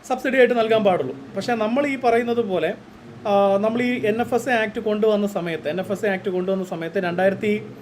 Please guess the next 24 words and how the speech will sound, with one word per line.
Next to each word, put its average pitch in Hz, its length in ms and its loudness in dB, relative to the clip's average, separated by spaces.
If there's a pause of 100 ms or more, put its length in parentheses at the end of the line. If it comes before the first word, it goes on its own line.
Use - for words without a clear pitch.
(400)
പതിമൂന്ന് 240 480 4
ബഡ്ജറ്റിൽ, 180 640 0
ടു 185 40 -6
തൗസൻഡ് 196 340 -2
തേർട്ടീൻ 202 300 2
ബഡ്ജറ്റിൽ 185 560 0 (480)
നമ്മൾ 214 200 2
എൺപത്തയ്യായിരം 247 760 4 (100)
കോടി 226 280 8
രൂപയാണ് 208 680 2 (100)
ബഡ്ജറ്റിൽ 190 360 0
വകയിരുത്തിയത്. 175 600 2 (540)
പക്ഷേ 214 180 0
ആ 240 220 4
വർഷം 240 400 2
ഏതാണ്ട് 220 280 2 (100)
ഒന്നേ 240 240 -2
പോയിന്റ് 233 360 0
മൂന്ന് 233 500 -2
ലക്ഷം 208 360 -2
കോടി 214 360 2
രൂപ 190 280 2 (760)
എന്തിനു 214 220 0
വന്നു? 196 440 2